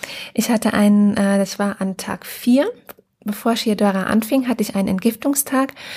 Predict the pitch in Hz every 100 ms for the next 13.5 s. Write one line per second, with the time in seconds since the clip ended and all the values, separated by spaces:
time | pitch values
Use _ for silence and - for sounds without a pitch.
0 | - - 233 220 208 - - 208 202 202
1 | 196 196 - 202 190 - 220 220 254 277
2 | - - - _ - - 202 208 202 196
3 | 190 185 226 202 202 - 190 190 185 185
4 | - 185 180 180 180 _ _ - - -
5 | 220 220 285 - _ _ _ _ _ _
6 | - 208 214 - - - - 208 190 185
7 | 185 180 208 208 208 208 320 392 - -
8 | - - - - 214 214 208 208 196 202
9 | 202 202 196 196 196 - 196 190 185 -
10 | 185 - 170 180 226 277 - - _ 202
11 | 190 - 190 185 202 - 226 233 240 -
12 | _ 196 202 196 196 190 185 190 - 196
13 | - 196 185 185